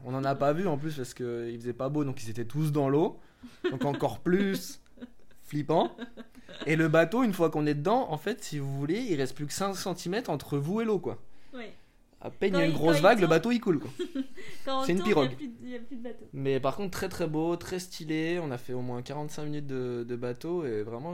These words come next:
Speaker 1: euh, bah, moi, j'ai vraiment adoré. C'était, euh, j'avais jamais vu ça de ma vie. Et ça fait très, euh, film américain dans,
Speaker 2: Ouais.
Speaker 1: voilà, dans la jungle, euh, avec l'eau, euh, très, très foncée.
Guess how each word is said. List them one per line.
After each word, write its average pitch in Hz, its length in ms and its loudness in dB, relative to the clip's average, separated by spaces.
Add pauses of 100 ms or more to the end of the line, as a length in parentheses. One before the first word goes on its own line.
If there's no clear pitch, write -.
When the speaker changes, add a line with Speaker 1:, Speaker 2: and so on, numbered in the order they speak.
Speaker 1:
euh, 113 400 -6
bah, 107 160 -6
moi, 151 120 -4
j'ai 127 120 -6
vraiment 123 240 -4
adoré. 135 240 -6 (220)
C'était, - 240 -8
euh, 107 360 -8 (220)
j'avais 113 240 -4
jamais 131 240 -8
vu 139 80 -10
ça 139 140 -10
de 131 40 -8
ma 120 140 -8
vie. 117 160 -12 (760)
Et 117 120 -6
ça 120 180 -8
fait 113 180 -10
très, - 280 -12
euh, 113 920 -6 (220)
film 135 320 -10
américain 120 720 -8
dans, 117 580 -10
Speaker 2:
Ouais. 214 80 -10 (140)
Speaker 1:
voilà, 104 200 -10 (220)
dans 117 180 -8
la 113 140 -4
jungle, 120 400 -2
euh, 110 420 -2 (520)
avec 117 280 -6
l'eau, 135 320 2
euh, 113 80 0
très, - 240 -2
très 139 200 -4
foncée. 135 400 -6